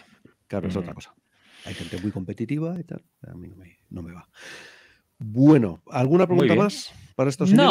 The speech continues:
Speaker 1: señores?
Speaker 2: no, yo creo que así está bien y yo creo que ya puedo dar, eh, darte el grito de guerra, ¿no? Y de, y, y
Speaker 1: <laughs>
Speaker 2: darte, eh, paso.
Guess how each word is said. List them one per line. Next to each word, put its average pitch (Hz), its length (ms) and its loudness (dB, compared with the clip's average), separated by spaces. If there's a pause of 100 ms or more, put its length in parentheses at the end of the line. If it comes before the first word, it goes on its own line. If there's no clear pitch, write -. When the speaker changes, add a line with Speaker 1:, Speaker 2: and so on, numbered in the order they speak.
(120)
Speaker 1:
señores? 73 240 -8 (220)
Speaker 2:
no, 214 240 2
yo 180 140 -4
creo 202 160 -2
que - 80 -8
así 143 220 2
está 117 260 4
bien 147 360 4
y 120 120 -4
yo 101 120 -4
creo 147 180 -4
que 127 120 -2
ya 113 420 4
puedo 104 220 4
dar, 101 240 2
eh, 98 500 0
darte 104 420 -2
el 101 40 -2
grito 101 240 -4
de 95 160 -2
guerra, 135 300 6
¿no? 233 180 4
Y 220 80 4
de, 110 240 2
y, 110 380 2
y 107 120 2
Speaker 1:
<laughs> - 0 -
Speaker 2:
darte, 107 460 -4
eh, 113 400 -10
paso. 113 400 -2